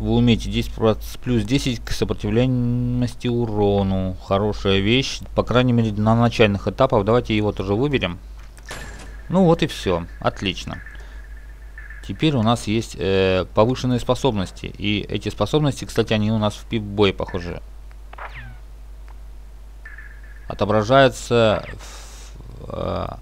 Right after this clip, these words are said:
а в специал что у нас? А, сила, восприятие, харизма и всё там подобное. Так, ну, со временем разберётся, разберёмся, я думаю, всё будет, э, примерно ясно. Привет, дружище.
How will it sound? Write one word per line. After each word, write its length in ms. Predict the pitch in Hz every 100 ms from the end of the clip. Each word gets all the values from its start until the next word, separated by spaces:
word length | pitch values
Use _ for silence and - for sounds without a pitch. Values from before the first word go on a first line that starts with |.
| -
а 140 | 101 -
в 40 |
специал 500 | - 117 - 131 123
что 240 | 117 -
у 40 | 127
нас? 320 | 120 117 - - - - - - - -
А, 220 | - 87 87
сила, 440 | - 120 127 127
восприятие, 600 | 101 - - 104 107 107
харизма 480 | - 98 110 107 98
и 40 |
всё 180 | 95 95
там 180 | 92 104
подобное. 540 | - 101 101 92 90
Так, 320 | 85 95 92 - - -
ну, 180 | 143 175
со 140 | -
временем 360 | 175 175 160 156
разберётся, 840 | 151 151 165 202 - 120 98 92 -
разберёмся, 680 | 95 113 120 131 151 185 139
я 60 | 110
думаю, 260 | 110 101
всё 180 | 95 135
будет, 280 | 120 113 -
э, 360 | 101 101 98 92 -
примерно 600 | 107 107 117 113 104 98 -
ясно. 560 | - 110 120 - 120 110 - -
Привет, 320 | 147 151 147
дружище. 480 | 107 101 104 -